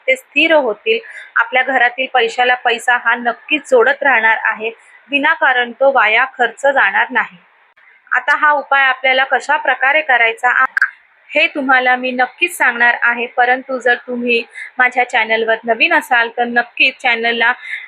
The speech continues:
लाईक करा, शेअर करा आणि नवीन आहात तर नक्कीच सबस्क्राईब करा, जेणेकरून असेच नवनवीन माहितीचे व्हिडिओ तुमच्यापर्यंत नक्कीच पोहोचतील. बघा,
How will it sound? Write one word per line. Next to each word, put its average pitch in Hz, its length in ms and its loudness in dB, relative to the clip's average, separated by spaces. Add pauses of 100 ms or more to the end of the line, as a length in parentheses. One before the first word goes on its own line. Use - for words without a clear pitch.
(120)
लाईक 233 340 -2
करा, 254 260 2
शेअर 254 300 2
करा 233 300 0
आणि 233 300 -2
नवीन 233 340 -2
आहात 247 340 0 (140)
तर 240 140 -4
नक्कीच - 560 -6
सबस्क्राईब 233 580 -2 (140)
करा, 185 240 2 (1040)
जेणेकरून 269 640 0 (140)
असेच 339 360 -4
नवनवीन 269 720 0 (500)
माहितीचे 247 680 -2
व्हिडिओ 262 500 0 (100)
तुमच्यापर्यंत 233 760 -2
नक्कीच 233 440 -4
पोहोचतील. 190 480 -8 (1200)
बघा, 247 320 0